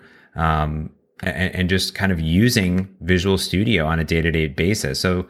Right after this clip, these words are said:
just a few little, uh, tips and tricks. And of course, I linked to the full documentation on it. But I really, really love some of these little nice tweaks, uh, to C sharp.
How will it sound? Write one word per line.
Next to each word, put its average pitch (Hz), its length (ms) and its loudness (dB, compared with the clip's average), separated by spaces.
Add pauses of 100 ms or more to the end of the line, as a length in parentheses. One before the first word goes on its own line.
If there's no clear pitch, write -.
(220)
just 117 180 -4
a 151 60 2
few 156 240 0
little, 151 340 2 (120)
uh, 101 160 2
tips - 280 -2
and 120 140 2
tricks. 117 280 0
And 82 120 0
of - 60 -12
course, 101 180 0
I 92 80 2
linked 92 300 0
to 98 80 -4
the 85 100 -2
full 95 240 -2
documentation 85 920 0
on 78 180 0
it. 78 180 -2 (380)
But 87 140 -2
I 107 140 2
really, 117 500 4
really 90 480 2 (120)
love 87 480 2
some 85 240 -2
of 82 60 0
these 80 260 -4
little 92 760 2
nice 87 480 0
tweaks, - 640 -4 (100)
uh, 80 160 -2
to 85 180 -6
C 90 240 -4
sharp. 87 440 -2